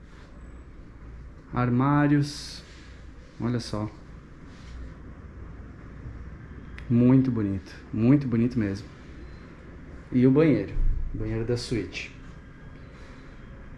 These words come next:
Com box até o teto também,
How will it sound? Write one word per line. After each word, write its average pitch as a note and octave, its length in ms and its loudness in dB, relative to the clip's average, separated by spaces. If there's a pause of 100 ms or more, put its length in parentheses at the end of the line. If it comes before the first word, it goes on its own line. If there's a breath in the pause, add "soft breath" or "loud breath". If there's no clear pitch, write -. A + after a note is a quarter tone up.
(340)
Com D3+ 600 6 (1300)
box C3 440 4
até C#3 220 4
o C#3 80 4
teto B2+ 380 2
também, B2 520 2